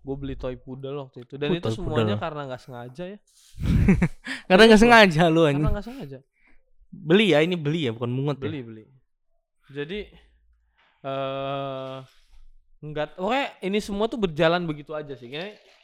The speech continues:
Speaker 1: keinginan untuk punya anjing itu udah lama. Tapi ampe akhirnya anjing itu terwujud itu, semuanya tuh bener-bener kayak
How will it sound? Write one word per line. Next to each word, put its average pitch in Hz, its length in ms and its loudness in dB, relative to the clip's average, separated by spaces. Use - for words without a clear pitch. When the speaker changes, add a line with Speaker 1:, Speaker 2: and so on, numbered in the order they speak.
Speaker 1:
keinginan 190 580 -14
untuk 180 240 -20
punya 175 260 -12
anjing 160 320 -4
itu 202 220 0
udah 143 100 0
lama. 107 400 -6
Tapi 151 340 -2
ampe 151 240 -2
akhirnya 143 400 -2
anjing 135 240 -6
itu 135 140 -8
terwujud 135 480 -8
itu, - 280 -6
semuanya 147 500 -6
tuh 190 160 -4
bener-bener 143 460 -4
kayak 131 260 -6